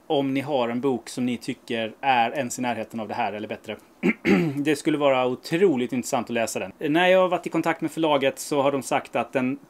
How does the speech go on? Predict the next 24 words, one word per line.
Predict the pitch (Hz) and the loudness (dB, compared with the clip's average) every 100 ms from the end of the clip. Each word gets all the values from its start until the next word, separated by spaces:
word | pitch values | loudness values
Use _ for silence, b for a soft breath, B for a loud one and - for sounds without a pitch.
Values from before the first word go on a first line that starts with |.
| - | -8
troligtvis | 160 170 160 123 - 143 110 | 2 4 4 0 -2 -2 0
aldrig | 131 123 | -2 -4
kommer | 113 127 117 | -2 -2 0
att, | 107 - - | -2 -6 -8
att, | 127 - - | -8 -8 -6
eh, | 113 107 107 - | -4 -2 -4 -2
tryckas | 151 - 110 - | -4 -2 -6 0
igen. | 123 110 | -2 -2
Så | 113 | -4
de | 131 | -4
här | 131 | -2
niohundra | 131 143 156 143 139 143 127 | 0 0 0 -2 -2 -2 -4
exemplaren | - 127 147 120 113 | -6 -4 -2 0 -2
som | 120 | -8
finns | 135 120 | -6 -6
där | - 156 | -2 0
ute, | 151 - 120 - B B B B B B | 0 -2 -4 -4 B B B B B B
det | - 117 147 185 | -12 0 2 2
är | 175 | 2
nog | 180 190 | 0 0
de | 175 139 | 0 -2
som, | - 131 123 | -4 -4 -4
som | 120 131 | -4 -6
finns. | - 120 104 - | -2 -4 -4 -10